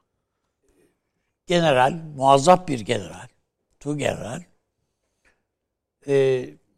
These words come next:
bir tarikat dergahında cübbeyle, sarıkla filan, e, ay-, şeye, efendim, zikire katılıyor. E,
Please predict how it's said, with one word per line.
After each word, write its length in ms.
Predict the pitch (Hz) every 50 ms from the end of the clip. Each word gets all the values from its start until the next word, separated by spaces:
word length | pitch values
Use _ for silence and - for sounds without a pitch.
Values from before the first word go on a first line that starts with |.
| _ _ _ _ _
bir 300 | 156 160 170 170 151 151 _ _ _ _ _ _ _ _ 147 139 - - - - _
tarikat 580 | - 156 156 160 156 - 175 160 - - - 143
dergahında 1040 | 139 135 131 120 113 127 117 110 123 120 117 117 127 139 156 196 233 247 - - _ _ _ _ _ _ _ _ _ _ _ _ 143 147
cübbeyle, 920 | 139 147 170 165 - _ _ - 147 127 104 95 104 110 117 131 143 - -
sarıkla 800 | - - - 151 151 147 139 - - - 113 113 120 131 - - _
filan, 360 | - 156 143 123 120 135 160 180 180 - _ _ _ _ _ _ _ _ _ _ _ _ _ _ _ -
e, 100 | 139 139
ay-, 640 | - - - 156 156 156 151 151 151 - - 143 131
şeye, 500 | - - 156 151 131 127 143 165 190 - - _ _ _ -
efendim, 460 | 143 131 135 139 143 143 147 151 147
zikire 640 | 151 165 - - 175 165 165 156 135 120 - - _ _ _ _ _ _
katılıyor. 800 | _ 135 127 117 - 123 113 104 - - - - - - _ _ _ _ _ _ _ _ _ _ _ _ _ _ _ _ _ _ _ _ _ _ _ _ _ _ _ _ _ _ _ _ _ _ _ _ _ _ _ _ _ _ _ _ 117
E, 460 | 127 135 135 131 131 131 131 131 127